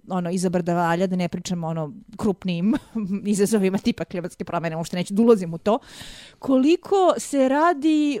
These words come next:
o, a, znači, nečemu što, a, je ostavilo jako duboke rane koje nisu procesuirane, nisu zaokružene, nastavili smo dalje, gurnuli pod tepih,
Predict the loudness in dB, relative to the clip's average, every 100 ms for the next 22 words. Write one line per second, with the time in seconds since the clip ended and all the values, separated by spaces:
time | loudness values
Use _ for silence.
0 | -2 0 2 2 0 -2 -2 -2 0 -2
1 | -2 -2 -2 -2 -4 -4 _ _ _ _
2 | -20 _ 0 2 2 0 0 0 -2 -4
3 | -10 -10 0 2 0 -4 -4 -4 -4 -12
4 | -8 2 4 2 2 2 4 4 2 -2
5 | _ _ -2 2 4 6 6 6 6 4
6 | 2 2 4 2 0 -4 _ _ _ _
7 | _ _ 2 4 4 4 2 2 0 -2
8 | 0 4 6 6 2 -2 -6 _ _ -2
9 | 0 4 4 6 4 4 0 2 2 -2
10 | -6 -4 0 2 0 0 2 2 0 -4
11 | 2 2 4 4 2 -2 _ _ -4 2
12 | 2 2 0 -2 -2 0 0 0 -2